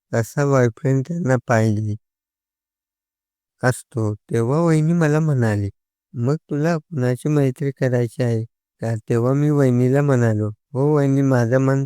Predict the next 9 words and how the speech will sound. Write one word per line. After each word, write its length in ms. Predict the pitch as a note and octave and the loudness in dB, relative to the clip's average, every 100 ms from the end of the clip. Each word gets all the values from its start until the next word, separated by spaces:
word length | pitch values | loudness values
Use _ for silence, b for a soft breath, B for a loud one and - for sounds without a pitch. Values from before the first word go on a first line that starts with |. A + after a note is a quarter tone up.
| - | -4
तर 100 | D3+ | -6
खूप 220 | - C3+ C3+ _ | -4 -6 -6 _
करत, 280 | C#3+ C3+ B2+ - _ _ _ _ _ - | -2 0 -2 -6 _ _ _ _ _ -8
पण 160 | D3 | -6
काय 260 | D#3 C#3 C#3 | -4 -2 -4
करू, 340 | - C#3 C3 C3 | -2 -2 2 2
असे 340 | C3 - C#3+ | 0 0 -4
कोणी 360 | C#3+ C#3+ C3+ C#3+ | -4 -4 -2 0
भेटतच 520 | C3 A#2+ C#3 C3 D3+ | 0 -2 -6 -8 -10